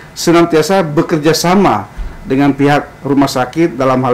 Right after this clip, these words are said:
ini Rumah Sakit Umum Laki Padada. Oleh karena itu, pada kesempatan yang berbahagia ini, saya mengucapkan terima kasih terutama kepada pihak pemerintah Kabupaten Toraja Utara dan pihak Rumah Sakit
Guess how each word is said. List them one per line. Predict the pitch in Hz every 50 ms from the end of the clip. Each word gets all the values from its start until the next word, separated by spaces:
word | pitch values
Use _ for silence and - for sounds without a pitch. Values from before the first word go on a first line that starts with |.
| 123
ini | 135 143
Rumah | 139 139 123 120 113
Sakit | - 120 117 - - 139 139 - - - -
Umum | - 127 135 131 131 123
Laki | 120 120 - -
Padada. | - - 123 110 98 95 98 127 123 104 - - - - - - - - - - - - - - -
Oleh | - 139 156
karena | 151 151 156 156 147 143 143
itu, | 139 - - 170 175 180 180 175 175 - - - - - - - -
pada | - 135 131 131 139 131
kesempatan | - - - 131 123 135 135 131 131 135 135 131 135 135
yang | 135 135 127
berbahagia | 127 127 127 123 123 120 120 120 120 120 123
ini, | 123 147 165 170 175 170
saya | - 143 123 127 139 143 139
mengucapkan | 139 139 135 131 143 135 - - 139 135 127
terima | - 139 123 139 135
kasih | - 139 143 139 - - 175 190 202 214 247 262 233 - - - - - - - - - - - - -
terutama | 143 139 135 127 - 143 135 135 139 139 139 139
kepada | - - - 135 127 131 131
pihak | 131 139 143 139 127 -
pemerintah | - 135 139 139 156 175 208 - - 175 170 - 131
Kabupaten | 135 135 - - 127 - 135 127 131
Toraja | - 131 120 127 120 120 123
Utara | 117 113 - 123 123 123 131 147 170 190 208 208 - - - - - - -
dan | - 123 120 120
pihak | - 139 123 -
Rumah | - 117 135 -
Sakit | - 175 180 175 - - 180 -